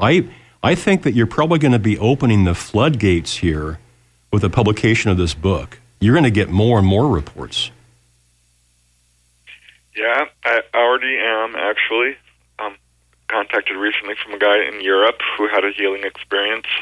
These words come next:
Speaker 2: I haven't interviewed him yet, but apparently he was healed of, uh, psoriasis, uh, which doesn't surprise me. I've got a case of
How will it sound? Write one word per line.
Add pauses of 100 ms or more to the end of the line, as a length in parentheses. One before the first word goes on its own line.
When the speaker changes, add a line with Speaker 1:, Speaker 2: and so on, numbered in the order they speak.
(180)
Speaker 2:
I
haven't
interviewed
him
yet,
but
apparently (760)
he
was
healed
of,
uh, (300)
psoriasis, (1300)
uh, (180)
which (140)
doesn't
surprise
me.
I've
got
a (360)
case
of